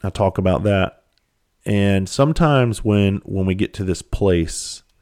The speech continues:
this overreactive place, it's very hard to rein yourself in. It's extremely hard to, to reel yourself back in when you're on the cusp of losing your shit. Um,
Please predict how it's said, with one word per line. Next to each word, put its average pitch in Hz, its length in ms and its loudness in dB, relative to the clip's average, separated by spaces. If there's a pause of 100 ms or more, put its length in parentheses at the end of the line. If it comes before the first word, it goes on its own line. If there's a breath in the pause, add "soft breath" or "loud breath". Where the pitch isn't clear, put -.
(560)
this 98 320 -4
overreactive 92 960 2
place, 85 540 -4 (420)
it's 98 160 -6
very 98 520 2
hard 98 400 2 (200)
to - 100 -6
rein 92 320 0
yourself 87 440 -4
in. 87 100 0
It's - 140 -8
extremely 120 640 -2
hard 104 420 4 (760 loud breath)
to, - 140 -6 (160)
to - 160 2
reel 104 360 8
yourself 117 440 4
back 104 280 4
in 95 460 0
when 95 140 0
you're 95 180 0
on 104 160 4
the 92 80 2
cusp - 360 2
of 87 120 0
losing 90 320 4
your 82 80 0
shit. - 420 -2 (680)
Um, 90 500 0